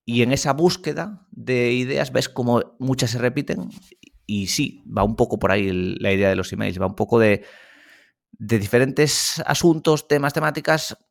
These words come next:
profundizar e ir sacando modelos mentales, ideas, patrones que, que sirvan para tomar mejores decisiones, es-,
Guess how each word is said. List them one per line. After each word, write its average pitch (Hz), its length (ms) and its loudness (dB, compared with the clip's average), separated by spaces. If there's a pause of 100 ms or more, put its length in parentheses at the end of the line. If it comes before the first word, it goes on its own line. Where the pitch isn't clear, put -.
(240)
profundizar 127 880 0 (220)
e 104 100 -2
ir 117 80 -2
sacando 117 680 -2 (720)
modelos 104 600 -8
mentales, 104 480 -6
ideas, 98 920 -4 (340)
patrones 107 1000 -4 (220)
que, 95 220 -4
que - 220 -10
sirvan 120 320 -2
para 104 220 2
tomar 101 340 -4
mejores 101 240 -2
decisiones, 98 460 -6
es-, - 180 -18